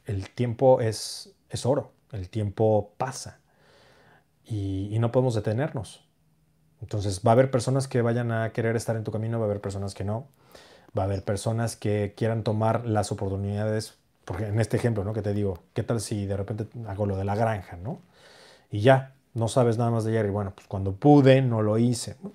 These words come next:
Pues es parte, es karma, ¿no? Y así tú, quizás quieras tomar ciertas oportunidades y cuando quieras hacerlo,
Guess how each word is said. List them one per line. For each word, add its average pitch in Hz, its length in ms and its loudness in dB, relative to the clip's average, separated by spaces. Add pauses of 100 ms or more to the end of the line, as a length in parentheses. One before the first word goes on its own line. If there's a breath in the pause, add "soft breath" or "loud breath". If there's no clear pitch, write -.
(100)
Pues 104 200 -12 (420)
es 107 160 -6
parte, 117 440 -2
es 135 120 -6
karma, 180 400 2 (880)
¿no? 113 240 -8 (760 loud breath)
Y 123 100 6
así 143 260 4
tú, 233 260 2 (800)
quizás 131 380 2
quieras 135 260 4
tomar 127 260 6
ciertas 139 320 2
oportunidades 123 840 2
y 107 60 -10
cuando 95 340 -6
quieras 127 260 4
hacerlo, 120 520 0